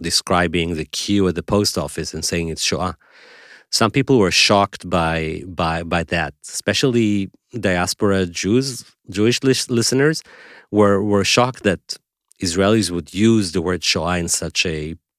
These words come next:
profane way. But this is how language and life evolve. Um, one of the things I, I demand from myself and from my podcast is to be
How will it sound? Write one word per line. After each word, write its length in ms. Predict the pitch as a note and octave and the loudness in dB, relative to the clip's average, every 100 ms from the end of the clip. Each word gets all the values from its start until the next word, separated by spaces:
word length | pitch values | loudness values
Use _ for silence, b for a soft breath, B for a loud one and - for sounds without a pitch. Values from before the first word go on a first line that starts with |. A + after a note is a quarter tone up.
| - | -12
profane 720 | - E2+ - F2+ F2 F2 E2+ | -6 -6 -4 -2 -2 -2 -2
way. 300 | E2+ F#2 A#2+ - B B B B - | -2 -2 -4 -10 B B B B -16
But 360 | E2 G2+ F#2 - _ - | -2 0 0 -4 _ -18
this 340 | F#2 G#2+ - | -4 -2 -2
is 100 | G2+ | -2
how 340 | G#2 G#2 G#2 G2+ G2 | 0 2 2 2 -2
language 560 | G2 G2+ G#2 G2+ G2+ - | -2 0 2 2 0 0
and 300 | G2 G2 F2+ | -2 -2 0
life 340 | F#2+ A#2 A#2 | 2 2 2
evolve. 440 | G2+ F2 D2+ C#2+ - B B B B - | -4 -6 -6 -8 -16 B B B B -4
Um, 440 | G2 F#2 F#2 F2 _ _ _ _ _ _ _ _ _ _ _ _ _ | 0 0 -2 -6 _ _ _ _ _ _ _ _ _ _ _ _ _
one 320 | - G#2 A2+ | -8 0 2
of 100 | B2 | 2
the 80 | - | 0
things 340 | G#2+ A2+ G#2+ F2 | 0 2 2 2
I, 300 | F2 F2 E2 | 0 0 -2
I 420 | F2 E2+ D#2+ D#2+ - _ - | -4 -2 -2 -6 -10 _ -8
demand 500 | F2+ G2+ F#2 G2 G#2 | 0 2 4 4 2
from 160 | - F2+ | 0 0
myself 460 | F2 - G#2 B2 | 2 2 2 2
and 140 | G#2 F2 | 0 -2
from 180 | - D#2 | -4 -6
my 100 | D2+ | -4
podcast 640 | A2 A2 - F#2 E2+ - | -2 -2 -2 -4 -4 -4
is 340 | F2+ E2+ E2 - | -4 -4 -4 -8
to 180 | - | -8
be 580 | F2 F2+ F2 E2+ E2 D#2+ | -4 -2 0 -2 -4 -8